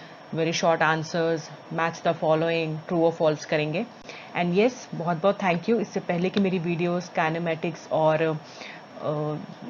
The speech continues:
मेजरमेंट्स में आपने बहुत अच्छा रिस्पॉन्स दिया। I am really happy for that। Thank you। Let's begin with this new video। पहला है true or false। Heat energy is invisible। Yes, this is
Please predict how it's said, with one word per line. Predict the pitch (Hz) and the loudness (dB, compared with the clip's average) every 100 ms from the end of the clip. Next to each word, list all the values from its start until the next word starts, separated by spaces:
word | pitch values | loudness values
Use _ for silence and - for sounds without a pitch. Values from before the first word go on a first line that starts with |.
| - | -8
मेजरमेंट्स | 175 180 175 202 185 - | -2 2 2 2 0 -2
में | 185 | 0
आपने | 175 170 | 0 0
बहुत | 160 147 175 | -2 0 2
अच्छा | 185 - | 0 0
रिस्पॉन्स | 185 170 - 175 | -2 0 0 0
दिया। | 160 185 196 220 - - - - | 0 -2 -2 -4 -14 -20 -14 -8
I | 147 | -6
am | 151 | -2
really | 170 190 196 | 0 2 4
happy | 160 156 190 | 2 2 0
for | 196 | 0
that। | 185 220 - - - | 0 -2 -6 -10 -4
Thank | 165 165 | -4 -4
you। | - - - 190 | -14 -12 0 0
Let's | - - 170 | 0 -2 -2
begin | 175 170 | 0 0
with | 185 156 | -2 2
this | 185 208 - - 165 | 0 0 -10 -6 2
new | 185 226 180 | 6 6 6
video। | 151 139 139 - - - - _ _ _ _ _ _ _ _ _ _ _ _ | 2 0 -4 -6 -14 -20 -20 _ _ _ _ _ _ _ _ _ _ _ _
पहला | 185 190 | 0 4
है | 240 247 | 6 4
true | 247 214 202 | 2 2 4
or | 196 - | 2 2
false। | 156 104 - - - - - - | 0 0 -8 -20 -18 -18 -6 2
Heat | 240 202 190 | 4 4 4
energy | 196 196 185 208 | 4 4 4 2
is | 208 | 2
invisible। | 180 170 160 156 160 151 147 - - 175 | 0 0 0 0 0 0 -2 -10 -8 0
Yes, | 180 151 - 170 | 0 0 -6 -10
this | 170 | -2
is | 277 | -4